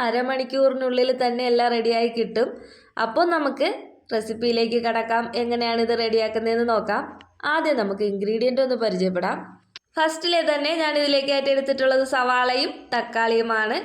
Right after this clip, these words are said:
സവാള ദേ ഇതുപോലെ ചതുരത്തിന് കട്ട് ചെയ്തെടുത്തിട്ടുണ്ട്. ഇത്തിരി വലുപ്പത്തിനാണ്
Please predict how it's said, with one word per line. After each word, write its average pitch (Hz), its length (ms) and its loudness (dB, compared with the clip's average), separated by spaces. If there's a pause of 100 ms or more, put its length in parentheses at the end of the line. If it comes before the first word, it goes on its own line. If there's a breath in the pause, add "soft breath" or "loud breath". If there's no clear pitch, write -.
(180)
സവാള 214 420 2 (180)
ദേ 233 80 2 (140)
ഇതുപോലെ 226 480 2 (100)
ചതുരത്തിന് 196 580 -2 (280)
കട്ട് 220 240 -2
ചെയ്തെടുത്തിട്ടുണ്ട്. 202 760 0 (260)
ഇത്തിരി 359 260 -2
വലുപ്പത്തിനാണ് 226 600 0